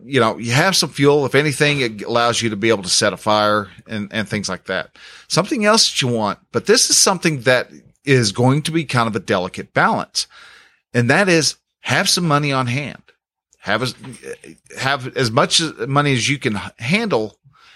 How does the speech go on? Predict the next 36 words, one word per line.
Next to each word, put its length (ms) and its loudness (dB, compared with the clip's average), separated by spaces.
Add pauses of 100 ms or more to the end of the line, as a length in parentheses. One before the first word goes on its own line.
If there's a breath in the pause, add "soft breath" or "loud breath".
(140 soft breath)
and 200 0
you 120 0
feel 260 4
safe 320 2
having 380 0
in 100 -6
your 140 -8
house. 560 -6 (540 loud breath)
Don't 220 2
have 220 2
it 80 0
all 280 2
sitting 380 2
in 120 -2
a 40 -4
bank 360 -2
because 580 0 (400 soft breath)
the 80 -2
banks 320 0
are 60 0
pr-, 440 -10
are 140 4
switching 580 0
over 280 0
to 240 -2
something 380 -2
called 320 -2
an 180 -6
E 140 0
S 120 -2
G 200 -8
score. 320 -4
And 120 -8
this 180 2
is 140 -2
an 160 -4